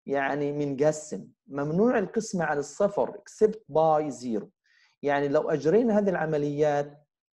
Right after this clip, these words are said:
مع بعض، يعني لو جمعنا عددين حقيقيين أو ضربناهم مع بعض أو طرحناهم مع بعض أو قسمناهم على بعض ما عدا القسمة على صفر، بيعطينا أعداد حقيقية أخرى.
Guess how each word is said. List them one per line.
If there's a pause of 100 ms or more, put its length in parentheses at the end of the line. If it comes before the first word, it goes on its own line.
(160)
مع
بعض،
يعني
لو
جمعنا
عددين
حقيقيين (280)
أو
ضربناهم
مع
بعض
أو
طرحناهم
مع
بعض (340)
أو
قسمناهم
على
بعض
ما
عدا
القسمة
على
صفر، (460)
بيعطينا
أعداد
حقيقية
أخرى.